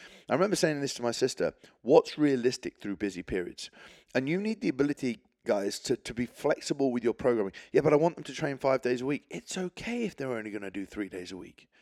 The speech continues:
"I don't want them to drink alcohol." It's okay if they're gonna drink alcohol. You know, adding seven or eight, nine pounds of weight over Christmas when someone's kind of been <laughs> fluctuating through their weight.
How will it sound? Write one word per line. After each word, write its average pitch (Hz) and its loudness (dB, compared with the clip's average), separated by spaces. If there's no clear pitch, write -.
"I 143 6
don't 160 6
want 156 -2
them 151 -4
to - -18
drink 151 -2
alcohol." 180 2
It's - -2
okay 190 0
if 214 -6
they're 147 -6
gonna 123 -6
drink 107 -8
alcohol. 92 -6
You 202 0
know, 196 4
adding 208 6
seven 170 4
or 156 6
eight, 151 2
nine 147 0
pounds 139 -4
of 113 4
weight 107 -2
over 107 4
Christmas - -4
when 139 4
someone's 135 2
kind 135 2
of 120 -4
been 113 -6
<laughs> - -8
fluctuating 120 2
through 117 -2
their 107 2
weight. 110 4